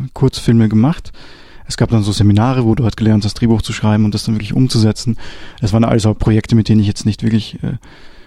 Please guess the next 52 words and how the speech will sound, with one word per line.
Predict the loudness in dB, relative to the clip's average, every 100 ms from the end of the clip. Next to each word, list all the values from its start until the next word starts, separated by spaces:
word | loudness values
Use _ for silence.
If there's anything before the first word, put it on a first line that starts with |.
| -20 -20 -4
wo | -2
ich | 0
jetzt | 0
nicht | -2 0
wirklich | 0
so | 0
dahinter | 0 2 2 0
stehen | -2 -4
konnte. | -2 -2 -2 -6 -10 -14 -18 -20 -20 -20 -12
Und, | 0 2 4 2 0
äh, | 0 2 4
H | 2 0
K | 0 0
de | 0 0
Witt, | -2 0
ein | 0 2
sehr | 0
guter | 0 -4
Freund | -2 0 0
von | 2
mir, | 2 2 -2 0
der, | 0 0 -8 -16 -20 -20 -20 -10 0
der | 0
hatte | 4
mich | 2 2
schon | 2 0
so | 0 -2
ein, | -2 -2 -2
zwei | 0
Jahre | 2 2 2
lang | 2 0 -6 -20 -20 -12 0
immer | 2 4
wieder | 2 2
drum | 2 2
gebeten, | 2 2 2 2 2
er | 4
hätte | 2 0 0
wohl | 2
eine | 4 2
Idee, | 0 2 2 4
er | 2 0
hat | 0
eine | 0
Kurzgeschichte | 0 -2 -4 -2 -2 0
und | 0
ob | 0
ich | 0
Lust | -2 0 0
habe, | 2
diese | 2 0 0
zu | -2
verfilmen. | -2 -2 2 2 2 0